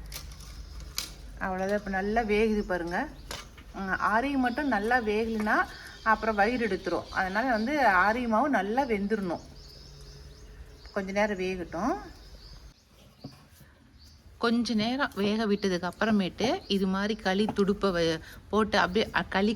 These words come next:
கவை இதுக்கு பேரு. அதை வந்து அந்த பாத்திரத்துல உள்ள ஓட்டி விட்டு, அதுக்கப்புறம் இந்த ரெண்டு துடுப்பையும் வச்சு நல்லா அப்படி கிளறி கொடுத்துக்கிட்டே இருக்கணுங்க. அப்பதான் கட்டி இல்லாம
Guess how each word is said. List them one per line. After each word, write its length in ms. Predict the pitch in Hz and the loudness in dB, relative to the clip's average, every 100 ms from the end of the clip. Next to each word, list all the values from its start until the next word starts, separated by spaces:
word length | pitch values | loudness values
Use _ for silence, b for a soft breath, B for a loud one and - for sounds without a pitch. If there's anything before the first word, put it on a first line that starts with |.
| - | 0
கவை 320 | 190 170 202 - - | 2 4 4 2 -4
இதுக்கு 260 | 156 - - | -6 -6 -6
பேரு. 280 | 160 165 B B B | -6 -6 B B B
அதை 220 | 190 196 190 196 | 2 2 2 2
வந்து 280 | 208 285 | 4 2
அந்த 480 | - 196 185 180 175 180 | 2 0 0 0 -2 2
பாத்திரத்துல 560 | 196 208 220 208 202 190 | 2 4 0 0 -2 -2
உள்ள 280 | 180 196 196 | 0 2 2
ஓட்டி 300 | 185 190 196 | 2 0 0
விட்டு, 260 | 170 151 453 B B B | 0 0 0 B B B
அதுக்கப்புறம் 520 | 220 220 208 226 370 | 2 2 2 2 2
இந்த 120 | 262 | 2
ரெண்டு 220 | 196 190 | 2 0
துடுப்பையும் 460 | 185 208 208 240 214 | 0 0 0 0 0
வச்சு 220 | 170 - 415 B B - | 0 0 0 B B -4
நல்லா 280 | 185 196 214 | -2 2 2
அப்படி 200 | 180 185 | 2 0
கிளறி 300 | 180 196 202 | 0 2 2
கொடுத்துக்கிட்டே 480 | 190 180 - - 220 | -2 -4 -4 2 2
இருக்கணுங்க. 380 | 185 170 165 185 311 - | 2 -4 -2 0 0 -2
அப்பதான் 340 | 208 190 226 240 | -4 -2 -2 0
கட்டி 280 | 185 - 220 | -2 2 2
இல்லாம 460 | 190 180 180 202 | 2 2 2 2